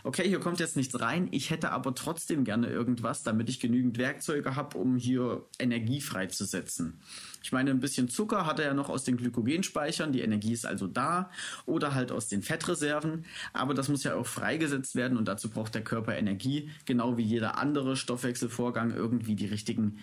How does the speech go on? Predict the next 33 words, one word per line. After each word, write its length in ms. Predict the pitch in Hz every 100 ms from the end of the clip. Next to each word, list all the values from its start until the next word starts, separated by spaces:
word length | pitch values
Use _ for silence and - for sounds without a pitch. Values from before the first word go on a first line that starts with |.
| - -
Werkzeuge 680 | 98 123 139 - 110 98 98
benötigt. 640 | 92 90 92 - - - - - - - -
Dann 160 | - 120
geht 180 | 165 131
also 220 | 190 180
der 140 | 139
Körper 340 | 107 151 151 143
daher 480 | 107 110 143 233 247 - _ - - _ _ _ - 139
und 120 | 131
sagt, 340 | 131 135 -
"Hey, 160 | 165 185
da 160 | 143 117
sind 180 | 135
ja 80 | 135
noch 220 | 123 120
alte 320 | - 147 151 127
Zellen 540 | - 113 110 101 87 - - - -
und 120 | 139
da 100 | 160
ist 80 | 160
auch 120 | 139
noch 120 | 165
irgendwas 460 | 135 143 131 127 -
drinne." 320 | 127 127 110
Und 220 | 92 165
dann 140 | 135 156
nimmt 240 | 180 180
er 120 | 147
die 240 | 135 139 135
und 240 | 123 123
schreddert 500 | - 123 143 139 127
die 160 | 120 110
klein, 560 | - 143 165 190 202